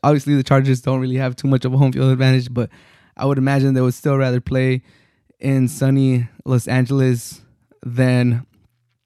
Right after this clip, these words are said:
you know, going, you know, to Arrowhead, going to Baltimore, going to, you know, Buffalo. I would imagine that they would still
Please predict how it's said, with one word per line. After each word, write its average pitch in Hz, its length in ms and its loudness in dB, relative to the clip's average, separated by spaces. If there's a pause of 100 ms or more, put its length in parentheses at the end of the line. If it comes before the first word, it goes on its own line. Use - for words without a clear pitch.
(160)
you 139 100 0
know, 127 160 4
going, 127 460 2
you 123 100 0
know, 117 140 2
to - 180 -8
Arrowhead, 123 680 0 (640)
going 123 320 2
to 131 100 -4
Baltimore, 123 1000 0 (640)
going 127 300 -2
to, 123 180 -6
you 120 220 -4
know, 117 220 -2
Buffalo. 123 840 -2 (160)
I 120 100 -8
would 131 120 -2
imagine 131 380 0
that 117 140 -4
they 127 80 -2
would 123 160 2
still 123 380 0